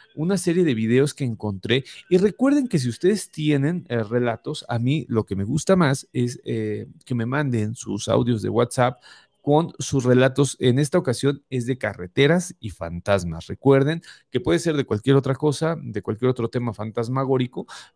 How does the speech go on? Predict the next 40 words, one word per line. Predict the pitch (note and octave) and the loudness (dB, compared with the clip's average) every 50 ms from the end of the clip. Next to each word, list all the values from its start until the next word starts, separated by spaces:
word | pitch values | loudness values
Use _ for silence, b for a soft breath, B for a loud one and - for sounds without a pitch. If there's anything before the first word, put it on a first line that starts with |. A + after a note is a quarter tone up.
| _ | _
pero | _ E3+ F3 F#3 F#3+ - - _ | _ 6 6 6 4 2 -4 _
si | - - - B2+ A#2+ B2 B2+ B2+ B2+ B2 - | -12 -2 2 4 4 6 6 4 2 0 0
es, | - C3+ D3+ D#3 - - - _ | 2 2 2 2 0 -6 -12 _
eh, | - C3+ B2+ A#2 A2+ A2 G#2+ G#2+ G#2+ A2 A2 | 0 2 4 4 4 4 4 4 4 4 4
de | A2+ A2+ | 2 2
carreteras | - B2 A2+ A#2 A2+ D3 D3 B2+ B2 | 2 2 0 2 2 2 0 0 -2
y | |
fantasmas, | G#2+ A2 G2+ G2+ C3+ C#3 C3+ E3+ D#3+ - - _ | -6 -6 -4 -2 -2 0 0 -2 -2 -4 -10 _
mejor, | - G#2+ G#2 G#2 G2+ G2 - - - C#2+ C#2 - - - B B B B B B B | -14 -6 -4 -4 -4 -4 -6 -6 -6 -6 -6 -6 -10 -16 B B B B B B B
¿no? | - C3 D3 E3 E3 A#2+ | 0 2 4 4 4 2
Entonces, | C#3 B2 - C#3 C#3 C3+ D3+ D3+ C3+ - | -2 0 0 0 0 0 -2 -4 -4 -4
eh, | - B2+ A2+ A2+ A2 A2 G#2+ G#2+ G#2+ G#2+ A#2 | -2 0 0 0 0 0 0 0 -2 2 2
bueno, | C#3+ C3+ G2 - _ _ _ _ - - | 2 2 2 -2 _ _ _ _ -8 2
para | - C3 B2+ C3 | 4 4 4 4
no | C#3 E3+ | 2 2
hacer | G3 F#3 G3+ F#3 | 0 2 2 2
el, | D3+ B2+ A#2 A2+ - | 4 4 2 2 0
el | A#2+ A2+ A2 | -2 -6 -2
cuento | - E3 F3+ F3+ E3+ A#2+ | 0 0 0 0 -2 -4
corto, | - - B2+ C3 B2+ - D3+ | -2 0 0 0 0 -4 -6
quería, | - - G#2+ A2 A#2 A#2 - - - | -4 -2 0 0 0 -2 -6 -8 -6
eh, | A2+ A2 - | -4 -4 -2
para | - A#2 A#2+ | 0 0 0
hacer | B2+ - F3+ D#3+ | 2 2 2 0
el | D3 B2 | 0 0
cuento | - D3 C#3+ - G2 | 0 -2 -2 -2 -6
corto, | - - G#2+ G#2+ - - C3 | -6 -4 -6 -6 -6 -10 -8
quería | - G2 G2 A2 | -6 -6 -6 -6
comunidad, | - - F#2 F2 F2 F2+ F#2 G2+ A#2+ - | -6 -8 -8 -8 -6 -6 -6 -8 -8 -8
para | - F2 F2+ | -10 -12 -12
no | F#2+ G2+ | -12 -12
estarlos, | G#2 - - - G#2+ G#2 - b b b b b b _ _ | -12 -12 -12 -12 -10 -10 -12 b b b b b b _ _
este, | - F#2+ G2 F#2 F2+ - - - _ _ G#2 G2 F#2+ F2+ F2+ F2+ - - _ _ | -8 -6 -6 -4 -6 -8 -14 -16 _ _ -4 -4 -2 -4 -6 -6 -10 -16 _ _
dando | _ A2+ A2+ G#2+ B2+ C3+ C3 G#2 | _ -8 -2 0 2 2 2 2
vueltas, | F#2 G2+ G2 G2 - A#2 C#3 C3+ | 0 -2 -4 -2 -2 -4 -4 -4
para | - F#2 F2 | -4 -8 -6
no | F#2+ A2 | -4 -4
estarles | A#2 G#2+ - A#2 A2 G#2+ F#2+ F2+ | -6 -4 -4 -6 -4 -4 -6 -6
dando | G2 G2+ G#2 G2 | -6 -4 -4 -4
vueltas, | F2+ F#2 F2+ F2 A#2 B2+ - | -4 -6 -6 -6 -6 -6 -6